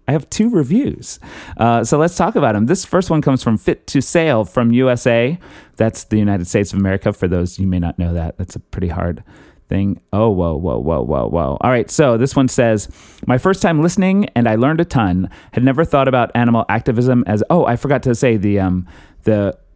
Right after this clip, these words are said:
the title of the review is Vegan Musician John Sackars. Uh, my, he says, or they say, "My first time listening, and I learned a ton. Had never thought about animal activism as a gateway to other social justice issues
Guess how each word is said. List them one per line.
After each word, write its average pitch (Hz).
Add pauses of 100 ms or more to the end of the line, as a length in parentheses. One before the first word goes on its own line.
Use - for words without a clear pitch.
the 110
title 127
of 101
the 107
review 98
is 95
Vegan 120
Musician 110
John 113
Sackars. 92 (640)
Uh, 113
my, 127
he 135
says, 120 (120)
or 120
they 135
say, 107
"My 113
first 151
time 135
listening, 143
and 110
I 110
learned 117
a 120
ton. 117
Had 104
never 107
thought 113
about 107
animal 110
activism 135
as 107
a 117
gateway 127
to -
other 135
social 147
justice 131
issues 98